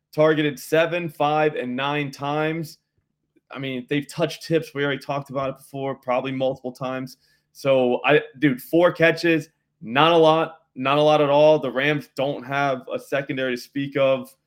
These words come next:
Again, Flacco's gonna need to throw to somebody,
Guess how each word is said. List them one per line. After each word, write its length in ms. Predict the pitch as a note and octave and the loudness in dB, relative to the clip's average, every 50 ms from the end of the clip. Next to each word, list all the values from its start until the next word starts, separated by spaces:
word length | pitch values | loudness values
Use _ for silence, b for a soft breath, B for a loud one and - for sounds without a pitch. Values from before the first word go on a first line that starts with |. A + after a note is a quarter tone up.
| _ _ _ _ _ _ _ _ _ _ _ - | _ _ _ _ _ _ _ _ _ _ _ -10
Again, 440 | B2 B2 - C#3 C#3 C3 B2 A2+ - - | -8 -4 0 0 0 0 -2 -6 -8 -6
Flacco's 460 | C3+ C3 C3+ C#3 - D3+ C#3 A#2+ - | -4 -2 -2 -2 -2 -2 -4 -4 -6
gonna 320 | - _ - B2+ B2+ C#3 C#3 | -12 _ -6 -4 -4 -4 -4
need 160 | C#3 C#3 B2 | -6 -6 -8
to 40 | B2 | -8
throw 300 | - - C3+ C3+ C3 C3 | -8 -4 -4 -4 -4 -4
to 60 | A2 - | -8 -12
somebody, 800 | - - - C3+ C#3+ C#3 A2+ A2 G#2+ G#2 G#2+ G#2 G#2 G#2+ G#2+ | -16 -10 -6 -6 -4 -2 -2 -2 -2 -2 -2 -2 -2 -4 -4